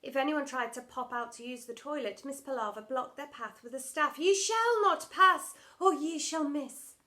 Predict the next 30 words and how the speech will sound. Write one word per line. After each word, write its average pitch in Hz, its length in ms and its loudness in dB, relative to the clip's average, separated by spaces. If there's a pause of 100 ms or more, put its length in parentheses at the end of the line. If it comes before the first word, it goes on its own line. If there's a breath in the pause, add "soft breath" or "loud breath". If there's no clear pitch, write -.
(100)
a 277 60 -8
good 240 380 -16
bit. - 400 -20 (1000 soft breath)
Musicals 262 580 -2
were 202 80 -8
Miss 208 160 -10
Palaver's 202 400 -4
greatest 208 460 -8
love. 202 260 -6 (520 soft breath)
She - 200 -8
wrote 277 320 2
one 220 120 -4
about 208 220 -6
her 226 120 -10
goldfish, 233 520 -8
who 233 80 -12
she 233 160 -10
called 285 320 -8
William 202 260 -6
Shakespeare. 208 680 -12 (580 soft breath)
The 262 80 -6
drama 262 400 4
teacher 254 380 -12 (100)
cast - 400 -10
the 269 100 -8
head 254 320 -8
girl 233 280 -4
as 214 120 -10
the 254 80 -10
fish, - 560 -12